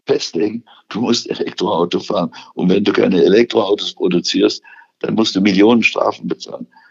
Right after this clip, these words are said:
Das führt dazu, dass Deutschland eben in vielen Bereichen zurückfällt. Und dass da nichts Gescheites rauskommt, weil Politiker sind keine Techniker.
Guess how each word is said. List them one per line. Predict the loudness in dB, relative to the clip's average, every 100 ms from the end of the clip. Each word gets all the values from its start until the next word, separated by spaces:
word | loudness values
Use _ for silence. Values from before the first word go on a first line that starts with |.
| _ -6
Das | -6
führt | 0 0 2
dazu, | 0 2 -2 -2 _ _ _ _ -6
dass | -6 -2
Deutschland | 2 2 2 -2
eben | -2 -2 -4 -10 -10
in | -10
vielen | -4 -2 0
Bereichen | 0 0 0 -4
zurückfällt. | -8 -6 -8 -6 -6 -6 _ _ _ _ -12
Und | -2
dass | 0
da | 2
nichts | 0 0
Gescheites | -4 0 0 0 -2
rauskommt, | -2 -2 -6 -8 -8
weil | -2 -2 -4 _ _ _ -20 -4
Politiker | 0 0 -2 0 0
sind | 0 -2
keine | -2 -4
Techniker. | -4 -8 -6 -10 -10